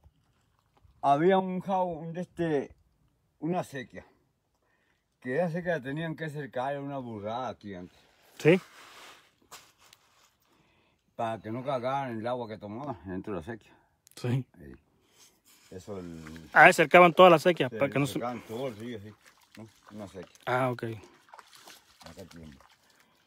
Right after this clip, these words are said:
Speaker 1: Y ahí llevaba una, una bajé yo de aquí y luego andaba Ramón, el de la Petra.
Speaker 2: Ok.
Speaker 1: Hermano Graciano andaba aquí.
Speaker 2: Sí.
Speaker 1: Y estábamos allá nosotros.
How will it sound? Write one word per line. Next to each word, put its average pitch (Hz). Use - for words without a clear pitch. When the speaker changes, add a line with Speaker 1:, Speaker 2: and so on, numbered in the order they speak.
Speaker 1:
Y 110
ahí 135
llevaba 139
una, 127
una 123
bajé 151
yo 156
de 147
aquí 170
y 127
luego 123
andaba 143
Ramón, 123
el 113
de 107
la 95
Petra. -
Speaker 2:
Ok. 117
Speaker 1:
Hermano 113
Graciano 101
andaba 98
aquí. -
Speaker 2:
Sí. 120
Speaker 1:
Y 139
estábamos 185
allá 180
nosotros. 143